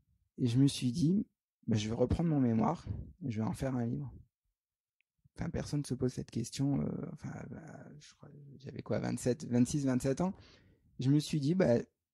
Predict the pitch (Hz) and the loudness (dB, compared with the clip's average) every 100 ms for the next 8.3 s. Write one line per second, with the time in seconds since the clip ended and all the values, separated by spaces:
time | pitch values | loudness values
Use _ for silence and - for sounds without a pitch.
0 | _ _ _ _ _ _ _ _ _ _ | _ _ _ _ _ _ _ _ _ _
1 | _ - 135 170 185 156 156 143 131 - | _ 0 2 4 4 6 8 8 6 0
2 | 151 160 123 - 127 - 127 - - 143 | -2 0 0 2 0 0 -6 -4 0 4
3 | 139 139 147 196 170 - _ - 120 127 | 4 4 2 -2 -6 -16 _ 0 4 8
4 | 127 131 175 175 120 - _ _ _ _ | 8 6 4 4 0 -2 _ _ _ _
5 | _ _ - - 127 135 143 165 151 139 | _ _ -10 -2 2 4 6 6 6 6
6 | 131 - 170 190 147 113 113 120 123 170 | 4 2 -2 0 2 2 2 0 2 2
7 | 117 - 175 - - 107 110 110 110 135 | 2 2 2 0 0 4 6 6 6 2
8 | - 113 - | 0 -4 -4